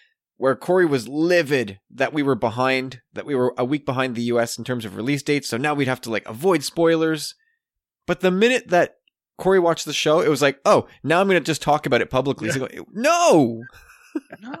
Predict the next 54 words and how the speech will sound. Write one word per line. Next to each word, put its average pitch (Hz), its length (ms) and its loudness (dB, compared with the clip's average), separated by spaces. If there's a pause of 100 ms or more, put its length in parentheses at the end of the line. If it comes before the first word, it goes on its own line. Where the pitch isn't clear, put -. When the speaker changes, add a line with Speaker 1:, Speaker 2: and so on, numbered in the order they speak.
Speaker 3:
I 247 100 -2
didn't 359 240 -2
do 151 120 0
that 185 180 0
once. 247 380 -2
I 139 60 -2
mean, 160 260 -6 (640)
Speaker 1:
No, 226 120 4
I 185 120 6
mean, 208 100 6
Speaker 3:
last - 80 2
Speaker 1:
like, 185 160 2
on 202 100 2
the 208 60 0
Speaker 3:
week. - 80 -4
Speaker 1:
podcast, 185 480 0
like, 139 140 -4
you 151 80 -4
were 160 80 0
just 156 180 -6
like, 156 220 0 (200)
"So 214 520 2
all 220 180 2
this 175 120 -4
stuff 180 200 -2
about 139 300 0 (260)
blankety 147 380 -2
blank 156 320 0
and 120 100 -6
blank, 143 240 -2
blank, 117 180 -2
blank." 160 320 -2
And 127 80 -8
we're 147 60 -2
like, 156 140 -2
"No, 170 160 -12
we, - 80 -16 (640)
we 175 120 -10
can't 190 260 -6
run 175 220 -2
any 180 220 -4
of 156 120 -2
that 110 140 0
on 104 100 -4
the 101 60 -8
podcast 147 540 -4
because 165 480 -4 (500)
many 156 360 0
listeners 151 480 -4 (100)
have 160 220 -2
yet 180 160 2
to 180 80 -10
see 208 220 0
it." - 200 -2